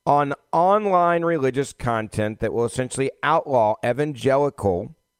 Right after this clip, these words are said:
or evangelicalist scripture just days after the games conclude, according to Christian prosecution watchdog group China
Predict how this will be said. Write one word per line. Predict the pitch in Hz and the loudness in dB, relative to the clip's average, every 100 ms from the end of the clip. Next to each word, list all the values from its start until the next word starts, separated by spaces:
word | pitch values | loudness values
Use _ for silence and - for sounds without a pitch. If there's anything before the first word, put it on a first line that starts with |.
| _ _ _ _ - - | _ _ _ _ -20 -4
or | 117 120 | 0 0
evangelicalist | 127 139 143 135 139 139 131 127 135 135 - | 0 0 0 0 0 0 -2 -2 -2 -2 -10
scripture | - 185 - - 127 82 69 _ _ _ _ _ _ _ _ _ _ | -6 -4 -4 -6 -4 -4 -8 _ _ _ _ _ _ _ _ _ _
just | 107 120 - | -2 -2 0
days | 151 151 139 110 - | 0 2 0 -4 -4
after | 131 131 - 127 | -4 -4 -4 -4
the | 113 | -4
games | 101 107 104 101 | -4 -4 -4 -6
conclude, | - 123 - 160 147 117 | -6 -6 -4 0 0 0
according | 110 - 101 110 120 | -4 -2 -2 -2 -4
to | - 113 104 98 - _ _ _ _ - | -4 -2 -2 -2 -10 _ _ _ _ -4
Christian | 175 175 - 180 170 | 0 0 -2 -4 -4
prosecution | - 143 135 - - 135 - 127 120 | -2 -2 -2 -4 -6 -6 -4 -6 -2
watchdog | 107 110 - - 117 110 98 | 0 -2 -4 -2 0 0 0
group | 104 104 - | -2 -2 -6
China | - 101 95 95 | -6 -4 -2 -4